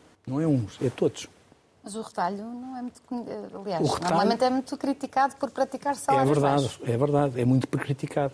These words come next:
Speaker 1: Mas o retalho é a transparência daquilo que os portugueses podem pagar.
Speaker 2: No caso de Jerónimo Martins, como é que estamos a esse nível?
Speaker 1: A esse nível nós continuamos a pagar.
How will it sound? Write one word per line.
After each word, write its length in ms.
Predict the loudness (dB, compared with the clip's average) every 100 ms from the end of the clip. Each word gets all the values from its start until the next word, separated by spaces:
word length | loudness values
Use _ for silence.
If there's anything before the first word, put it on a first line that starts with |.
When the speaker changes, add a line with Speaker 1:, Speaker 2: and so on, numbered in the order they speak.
| -6
Speaker 1:
Mas 220 | -4 -4 -4
o 40 |
retalho 580 | -6 0 4 4 2 -2 -12 _ _
é 140 | -2 -2
a 40 |
transparência 960 | -2 -2 -2 2 4 6 4 2 0 -2 -10 _ _ _ _ -4
daquilo 360 | -4 0 -2
que 120 | -2
os 80 | -10
portugueses 380 | -10 -2 0 0
podem 240 | 0 0 0
pagar. 340 | -2 -4 -8 -10 _
Speaker 2:
No 140 | -12 -4
caso 280 | -2 -2 -4
de 100 | -6
Jerónimo 420 | -2 -2 -4 -6
Martins, 280 | -8 -8 -8
como 160 | -8
é 40 | -8
que 60 |
estamos 260 | -8 -10 -6
a 40 | -8
esse 280 | -8 -10
nível? 200 | -12 -12 -16 -12
Speaker 1:
A 40 |
esse 240 | -8 -8 0
nível 260 | 2 4 4
nós 220 | 2 2
continuamos 580 | -2 0 4 4 4 2
a 60 |
pagar. 500 | 0 2 2 0 -4